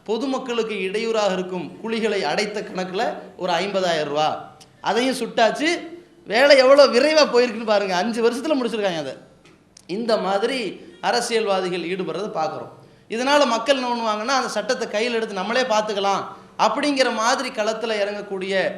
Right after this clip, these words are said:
சூழ்நிலையில் இருக்கிறத பார்க்கிறோம். இது மாதிரி என்ன செய்யக்கூடாது, ஒரு பொறுப்பு மிக்கவர்கள், அஹ், மக்களுடைய நலனில் அக்கறை கொண்டவர்கள்,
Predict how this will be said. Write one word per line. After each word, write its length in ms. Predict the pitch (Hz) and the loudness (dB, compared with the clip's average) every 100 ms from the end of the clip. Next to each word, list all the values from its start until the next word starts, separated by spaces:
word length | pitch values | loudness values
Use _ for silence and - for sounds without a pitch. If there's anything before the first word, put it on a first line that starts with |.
| - | -10
சூழ்நிலையில் 600 | - 226 247 247 226 214 202 | -10 -6 -4 -2 -2 -2 -4
இருக்கிறத 300 | 196 185 180 | -8 -8 -6
பார்க்கிறோம். 420 | 170 247 285 233 | -6 -2 -2 -2
இது 160 | 220 | -6
மாதிரி 380 | 247 240 262 254 | -4 0 0 -2
என்ன 120 | 226 | -4
செய்யக்கூடாது, 540 | 208 214 208 196 190 262 | -6 -6 -2 0 0 0
ஒரு 180 | 226 196 | -2 -2
பொறுப்பு 340 | 214 240 233 | -4 -4 -6
மிக்கவர்கள், 720 | 220 - 202 185 170 202 - - - - - | -10 -8 -6 -4 -4 -6 -8 -14 -20 -18 -6
அஹ், 120 | 202 | -4
மக்களுடைய 760 | 208 208 285 269 247 240 233 | -4 -4 -4 0 0 2 0
நலனில் 480 | 208 202 226 240 247 | 0 0 0 -2 -4
அக்கறை 400 | 185 185 233 220 | -6 -4 -2 -2
கொண்டவர்கள், 520 | 196 190 180 175 185 | -2 -4 -4 -4 -6